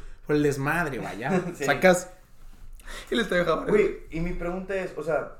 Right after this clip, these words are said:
Speaker 2: ¿ustedes se meterían a, sabiendo que apuestan ese tipo de lana? O sea,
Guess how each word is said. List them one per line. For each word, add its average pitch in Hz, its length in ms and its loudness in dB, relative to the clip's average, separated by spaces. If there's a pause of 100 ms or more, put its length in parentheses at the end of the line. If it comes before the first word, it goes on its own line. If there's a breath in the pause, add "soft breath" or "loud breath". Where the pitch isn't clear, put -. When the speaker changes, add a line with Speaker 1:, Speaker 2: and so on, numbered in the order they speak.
(1300)
Speaker 2:
¿ustedes 151 320 0
se 233 40 -2
meterían 170 420 -4
a, 170 380 -2 (140)
sabiendo 143 540 -4
que 127 60 -4
apuestan 147 460 -4
ese 156 120 -10
tipo 147 340 -8
de 139 60 0
lana? 120 340 -4 (580)
O - 40 -14
sea, - 320 2